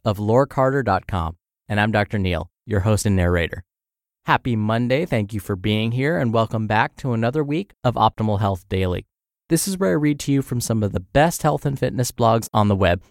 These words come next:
kind of like an ongoing audiobook. And don't forget, we have five shows where we narrate blogs for you, covering a bunch of different topics. Check them all out by searching for Optimal Living Daily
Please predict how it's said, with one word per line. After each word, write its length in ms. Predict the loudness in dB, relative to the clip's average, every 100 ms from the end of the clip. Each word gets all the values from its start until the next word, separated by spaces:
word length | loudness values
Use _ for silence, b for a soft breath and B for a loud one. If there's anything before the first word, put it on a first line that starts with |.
| _
kind 220 | -2 0 2
of 60 |
like 180 | 2 2
an 120 | 0
ongoing 520 | 0 0 2 2 0
audiobook. 540 | 2 2 2 -2 -4 -6 _ _ _ _ _
And 120 | 0
don't 140 | 2 2
forget, 260 | 0 0
we 120 | -2 -2
have 200 | -2 -2
five 540 | -4 0 2 2 -2
shows 460 | -2 2 2 2 2
where 100 | 2
we 140 | 4
narrate 520 | 4 4 4 2 0
blogs 360 | 2 2 0 -6
for 240 | 0 2
you, 160 | 2 -2 -10 _
covering 280 | 0 4 4
a 60 | 4
bunch 260 | 4 4
of 60 | 2
different 240 | 0 2
topics. 480 | 2 2 0 -6 -12 _ _ _ _
Check 200 | -2 0
them 160 | 2 0 0
all 240 | 4 6
out 200 | 4 4
by 120 | -2
searching 400 | -2 -4 -4 -8
for 160 | -8 -8 -2
Optimal 440 | -2 0 -2 0
Living 260 | 0 0 0
Daily 380 | 0 0 -2